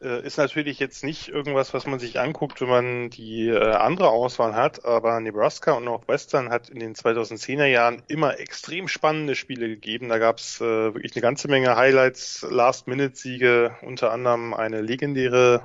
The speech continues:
äh, Hail Mary, die Nebraska damals komplettiert hat von ihrem Backup-Quarterback Ron Kellogg, äh, auf John Westerkamp. Die kann man sich gerne mal angucken, wenn man will. Ähm,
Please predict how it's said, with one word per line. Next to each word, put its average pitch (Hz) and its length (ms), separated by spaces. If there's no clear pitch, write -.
äh, 113 260
Hail 120 180
Mary, 120 360
die 101 300
Nebraska 110 520
damals 110 360
komplettiert - 580
hat 131 160
von 110 440
ihrem 107 280
Backup-Quarterback 117 800
Ron 110 340
Kellogg, 135 680
äh, 113 40
auf 107 580
John 107 240
Westerkamp. 117 680
Die 98 80
kann - 220
man 98 120
sich 101 140
gerne 107 180
mal 104 140
angucken, 151 300
wenn 107 60
man 104 160
will. 135 220
Ähm, 113 540